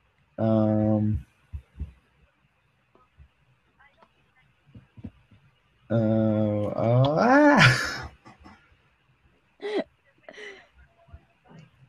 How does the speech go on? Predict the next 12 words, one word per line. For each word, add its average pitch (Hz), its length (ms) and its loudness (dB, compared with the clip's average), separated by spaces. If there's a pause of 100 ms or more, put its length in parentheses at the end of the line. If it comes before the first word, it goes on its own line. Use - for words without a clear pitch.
(880)
Uh, 110 760 -2
a 107 40 -2
ver. 107 260 -2 (4000)
What's 170 360 6
something 156 720 4
you 123 240 2
could 127 320 2
teach 127 560 2 (340)
everyone 117 520 6
around 101 420 2
you? 87 240 -2 (1800)
Like, 101 500 0